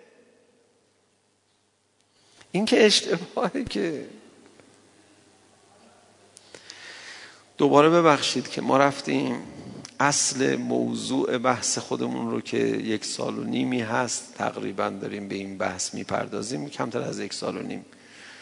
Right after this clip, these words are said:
مقدمتاً بهش اشاره کردیم. اما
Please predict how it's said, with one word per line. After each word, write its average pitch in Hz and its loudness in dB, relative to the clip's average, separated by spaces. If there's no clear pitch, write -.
مقدمتاً 104 0
بهش 113 -2
اشاره 101 2
کردیم. - -2
اما 127 2